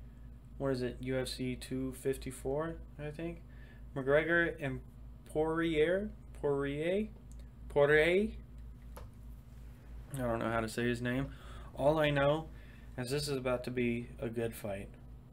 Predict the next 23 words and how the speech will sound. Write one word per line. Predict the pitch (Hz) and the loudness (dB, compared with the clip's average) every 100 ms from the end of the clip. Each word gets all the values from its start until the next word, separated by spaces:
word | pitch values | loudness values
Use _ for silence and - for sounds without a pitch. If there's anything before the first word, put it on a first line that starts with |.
| - - - - - - - - - - - - | -16 -16 -16 -16 -16 -16 -16 -16 -16 -16 -14 -4
You | 127 139 | 2 6
already | 151 160 | 6 6
know | 147 143 143 139 | 4 6 6 4
you | 131 131 | 2 -2
could | 139 | -4
catch | 139 131 - 131 | 2 2 2 -2
me | 127 123 123 - - | 0 0 -4 -8 -8
at | 131 131 - | -4 -4 -4
the | 127 | -4
local | 123 135 139 139 | 2 2 2 -2
Buffalo | 135 135 156 147 | 2 2 4 4
Wild | 139 131 127 131 | 6 4 4 0
Wings, | 127 127 131 - - 143 | -4 -4 -6 -12 -12 -12
j-, | 131 - - | -10 -10 -2
absolutely | 139 139 151 151 143 147 139 - - 135 | 0 0 -2 -2 0 -2 -2 -6 -12 -10
draining | 131 143 147 147 151 | -4 0 0 0 -2
some | 151 143 | -2 -2
beers, | 131 127 127 127 - - - - - - - | 0 0 0 -2 -8 -14 -14 -14 -14 -12 -4
eating | 139 139 | -2 -2
some | 131 135 127 | -4 -4 -2
wings, | 120 120 120 - - - - - - - - - - - | -2 -2 -4 -10 -14 -14 -14 -14 -14 -14 -14 -14 -14 -4
and, | 135 135 131 131 131 131 | 2 4 6 4 2 2
uh, | 131 127 127 | 4 4 2